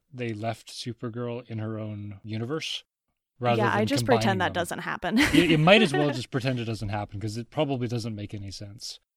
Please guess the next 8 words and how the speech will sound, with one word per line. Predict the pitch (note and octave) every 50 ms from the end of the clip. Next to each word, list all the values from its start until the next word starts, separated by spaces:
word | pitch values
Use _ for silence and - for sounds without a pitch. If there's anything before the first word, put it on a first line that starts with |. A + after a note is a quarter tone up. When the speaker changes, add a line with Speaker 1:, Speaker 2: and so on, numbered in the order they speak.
| _ _ _ _ _ _ - -
Speaker 1:
We'll | D#3+ E3 D#3+ B2+
have | A#2 A#2 G2+ -
to | - G#2+
see. | - - G#2 G2+
I, | G2+ G#2+ C3+ C#3+ D3+ D3+
I | D3
liked | D3 D#3+ E3 D#3 - E3 D#3
the | C3 C3+ C3+ C3 B2 B2 A#2+ A#2+ C3+ -